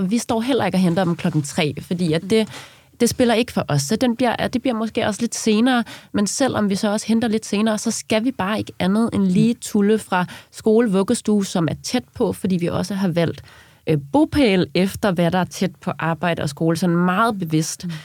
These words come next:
Speaker 1: Øhm, så skal vi bare lige tulle hjem i lejligheden, og så, ah, kan de lige lege lidt, og jeg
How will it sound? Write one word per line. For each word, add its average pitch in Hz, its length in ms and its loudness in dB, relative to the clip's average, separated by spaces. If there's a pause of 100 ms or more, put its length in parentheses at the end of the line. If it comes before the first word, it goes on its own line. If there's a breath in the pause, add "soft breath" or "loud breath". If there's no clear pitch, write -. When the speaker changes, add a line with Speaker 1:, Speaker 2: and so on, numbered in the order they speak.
(220 loud breath)
Speaker 1:
Øhm, 185 340 2
så - 140 -2
skal 226 180 -2
vi 240 60 2
bare 220 220 0
lige 220 100 4
tulle 202 260 0
hjem 190 260 0
i 190 80 -2
lejligheden, 208 680 0
og 185 80 0
så, 190 280 0 (800 loud breath)
ah, 185 300 2
kan 202 120 0
de 190 120 2
lige 160 180 4
lege 269 340 4
lidt, 277 300 2
og 208 120 2
jeg 185 100 0